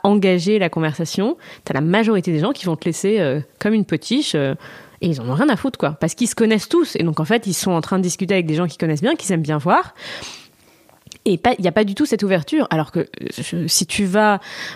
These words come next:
euh, en Amérique du Sud ou, euh, dans le Sud, il y a quelqu'un qui te voit ça, en deux secondes, t'as tout le groupe qui rapplique. « Alors, tu fais quoi ? Tu viens d'où ? » Nanana, nanana et tout.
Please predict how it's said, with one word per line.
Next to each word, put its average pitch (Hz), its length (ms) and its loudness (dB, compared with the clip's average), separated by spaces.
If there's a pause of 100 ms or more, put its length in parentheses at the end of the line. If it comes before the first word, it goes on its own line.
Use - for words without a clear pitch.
(120)
euh, 156 160 2
en 160 160 2
Amérique 190 340 4
du 185 120 0
Sud 208 600 0
ou, 185 240 0
euh, 156 100 2
dans 151 120 0
le 151 40 -2
Sud, 269 360 -2
il 117 80 -6
y 123 60 -2
a 147 40 -2
quelqu'un 180 340 0
qui 180 140 -4
te 151 60 -4
voit 156 160 0
ça, 285 260 2
en 165 140 -2
deux 214 200 2
secondes, 233 340 2 (260)
t'as 156 120 -4
tout 285 180 -2
le 269 60 2
groupe 285 340 0 (120)
qui 214 120 -2
rapplique. « 196 520 0 (280)
Alors, 415 220 2
tu 392 100 -6
fais 320 100 -2
quoi ? 392 200 2
Tu 320 100 -2
viens 320 100 4
d'où ? » 320 160 4
Nanana, 359 360 4
nanana 294 400 2
et 202 60 0
tout. 381 160 2